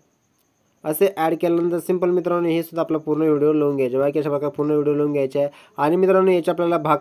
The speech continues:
करून घ्यायचे आहेत. भाग कसे करायचे मी तुम्हाला सांगतो बघा की या पहिल्या बिट्सपर्यंत यायचे आहे, आपल्या पेजवर क्लिक करायचे आहे आणि अशा प्रकारे भाग करून घ्यायचे. बघा की इथे पुढे यायचे आहे, पुढे आल्यानंतर परत मित्रांनो आपल्याला ते पेजवर क्लिक करायचे आहे, अशा प्रकारे आपल्याला भाग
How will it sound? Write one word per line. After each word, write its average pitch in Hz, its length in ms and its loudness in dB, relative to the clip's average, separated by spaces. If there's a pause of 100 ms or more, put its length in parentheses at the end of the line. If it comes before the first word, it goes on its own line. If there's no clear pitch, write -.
करून 160 200 0
घ्यायचे 143 180 0
आहेत. 135 80 -2
भाग 147 220 0
कसे 175 160 -4
करायचे 160 240 -4
मी 165 120 -2
तुम्हाला 160 240 -2
सांगतो 156 160 -4
बघा 156 180 0
की 156 140 -4
या 156 60 0
पहिल्या 147 340 -2
बिट्सपर्यंत 156 440 -4
यायचे 151 220 -2
आहे, 156 120 -2 (300)
आपल्या 160 320 -2
पेजवर 165 480 2
क्लिक 170 240 -4
करायचे 160 240 -2
आहे 160 160 0
आणि 147 160 -4
अशा 151 140 -4
प्रकारे 151 260 -4
भाग 147 200 -4 (100)
करून 143 200 -2
घ्यायचे. 135 220 0
बघा 139 160 -2
की 139 100 -6
इथे 139 80 -4
पुढे 151 320 -2
यायचे 143 260 -2
आहे, 147 320 -8 (140)
पुढे 156 180 4
आल्यानंतर 156 540 0
परत 160 280 -4 (100)
मित्रांनो 156 320 -2
आपल्याला 151 240 -4 (100)
ते 156 200 0
पेजवर 151 600 -2
क्लिक 156 240 -4
करायचे 147 220 0
आहे, - 80 -2
अशा 139 140 -6
प्रकारे 143 240 -2
आपल्याला 143 300 -2
भाग 131 180 0